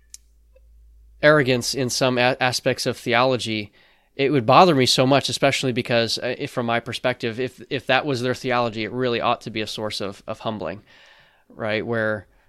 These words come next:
if, if we have nothing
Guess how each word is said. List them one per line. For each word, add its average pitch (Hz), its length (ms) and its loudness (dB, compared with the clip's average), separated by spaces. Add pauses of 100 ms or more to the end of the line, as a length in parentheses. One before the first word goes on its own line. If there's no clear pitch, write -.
(1700)
if, - 580 -6
if - 200 0
we 156 80 4
have 135 160 4
nothing 139 480 0